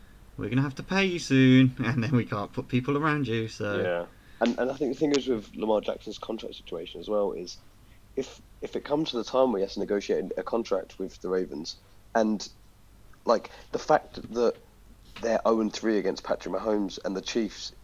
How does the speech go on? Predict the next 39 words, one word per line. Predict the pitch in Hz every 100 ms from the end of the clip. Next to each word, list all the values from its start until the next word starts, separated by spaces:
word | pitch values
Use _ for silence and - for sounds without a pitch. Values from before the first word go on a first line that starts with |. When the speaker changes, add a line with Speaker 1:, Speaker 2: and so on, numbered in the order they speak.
| - -
Speaker 2:
it's | 95
gonna | 143 170
be | 160
a, | 123
it's | - -
gonna | 156 160
play | 120 104
a |
factor, | - - - 80
because | 110 - 101
it's | 131
all | 170
well | 139
and | 110 110
good | 123
being | 95 87
one | 87
of | 82
the |
best | 95 95
quarterbacks | - 71 67 -
in | 90
the |
league. | 82
It's | -
all | 104
well | 113
and | 90
good | 80
winning | 95 92 85
M |
V | 80 80 113 104
Ps, | 67 -
but | 90 -
Speaker 1:
Mm. | 110 101 - - -
Speaker 2:
if | -
you | 127
can't | - 139 139 104
beat | 135 123 -